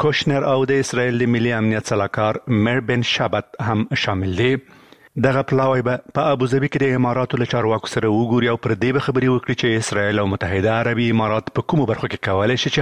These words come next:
همکاري ته پراختیا ورکړي. کوشنر د هغو پټو خبرو مشري کړې چې په نتیجه کې د اسرائیل او متحده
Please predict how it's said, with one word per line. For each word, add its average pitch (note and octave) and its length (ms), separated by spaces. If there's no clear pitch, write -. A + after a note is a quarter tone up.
همکاري G#2 360
ته - 120
پراختیا F#2+ 360
ورکړي. B2+ 480
کوشنر D#3 420
د C3+ 120
هغو C#3 200
پټو C#3 220
خبرو B2 340
مشري A2 280
کړې A#2 260
چې G#2 100
په A2 120
نتیجه G2 420
کې A2 200
د G#2 120
اسرائیل G#2 400
او B2 100
متحده A#2 400